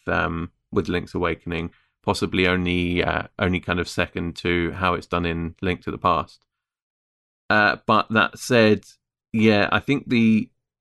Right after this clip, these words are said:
Eagle Tower dungeon specifically stands out to a lot of people because, mm,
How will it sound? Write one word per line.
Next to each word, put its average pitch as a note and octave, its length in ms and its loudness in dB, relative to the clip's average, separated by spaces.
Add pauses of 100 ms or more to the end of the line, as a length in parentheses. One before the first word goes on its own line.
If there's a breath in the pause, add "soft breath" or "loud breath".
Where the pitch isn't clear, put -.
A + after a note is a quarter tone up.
(100)
Eagle A#2+ 300 0
Tower G#2+ 340 2
dungeon G2 460 0
specifically - 800 -2
stands G2 460 -2
out F#2 280 0 (120)
to G2+ 160 2
a - 20 2
lot G2 180 0
of F2+ 100 -6
people F#2 280 -4
because, F#2+ 480 -2 (840)
mm, G#2+ 400 4